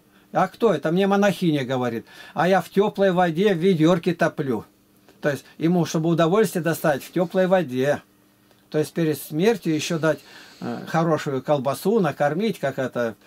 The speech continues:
перед казнью, э, в Нюрнбергском процессе.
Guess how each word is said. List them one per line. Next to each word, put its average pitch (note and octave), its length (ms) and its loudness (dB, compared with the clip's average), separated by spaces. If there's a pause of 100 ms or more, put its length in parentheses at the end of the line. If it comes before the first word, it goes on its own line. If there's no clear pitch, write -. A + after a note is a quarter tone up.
(240)
перед E3+ 280 0
казнью, B2+ 600 -2 (580)
э, - 60 -16 (720)
в C3 120 -10
Нюрнбергском D3 540 -2
процессе. C3+ 720 -4